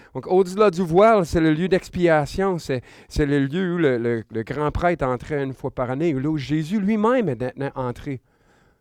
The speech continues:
pour faire l'expiation une seule fois, pour toutes,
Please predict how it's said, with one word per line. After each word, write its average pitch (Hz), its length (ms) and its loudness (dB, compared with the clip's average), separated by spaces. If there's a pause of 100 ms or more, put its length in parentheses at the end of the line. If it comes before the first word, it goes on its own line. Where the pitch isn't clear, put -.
(420)
pour - 160 -8
faire 160 160 -2
l'expiation 147 760 0
une 214 140 0
seule 160 320 -2
fois, 107 380 -10 (180)
pour 180 180 2
toutes, - 400 -6